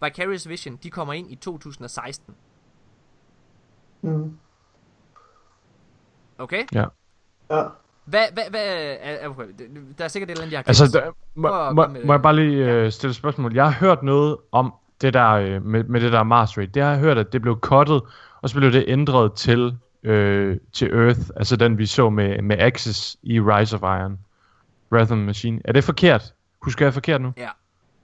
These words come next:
Speaker 2: Ja,
Speaker 3: Jeg synes
Speaker 2: der,
Speaker 3: bare, jeg
Speaker 2: der
Speaker 3: har hørt et eller andet med, at det, det blev ændret dertil.
Speaker 2: Jeg læste lige på Reddit, at der er nogen, der siger, at det der, at det der Mars Area,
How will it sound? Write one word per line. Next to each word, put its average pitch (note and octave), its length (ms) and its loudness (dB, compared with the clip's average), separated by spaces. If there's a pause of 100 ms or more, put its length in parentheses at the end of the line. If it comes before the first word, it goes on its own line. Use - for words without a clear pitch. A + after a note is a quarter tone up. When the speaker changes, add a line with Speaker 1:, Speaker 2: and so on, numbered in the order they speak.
(1160)
Speaker 2:
Ja, D3+ 140 -6
Speaker 3:
Jeg C#3+ 100 -4
synes E3 140 2
Speaker 2:
der, E3+ 80 8
Speaker 3:
bare, E3+ 100 8
jeg D#3+ 120 6
Speaker 2:
der D#3+ 60 4
Speaker 3:
har D3 80 2
hørt F3 100 0
et D3 60 -6
eller C#3 120 -6
andet C#3+ 140 -8
med, C#3+ 100 -6
at A#2 160 -10
det, G2+ 320 -12 (280)
det C3+ 100 -6
blev A#2 460 0
ændret C#3 260 4
dertil. A#2+ 380 0 (500)
Speaker 2:
Jeg F3 80 2
læste F#3+ 220 8
lige G3 80 6
på E3+ 140 2
Reddit, E3+ 200 4
at C#3+ 120 6
der D3+ 60 4
er D#3 40 6
nogen, E3 140 4
der E3+ 60 6
siger, E3 240 6
at D#3 60 -2
det D#3+ 80 4
der, C#3+ 440 6
at - 140 -10
det - 60 -14
der D3+ 200 6
Mars D#3+ 280 6
Area, D#3 320 8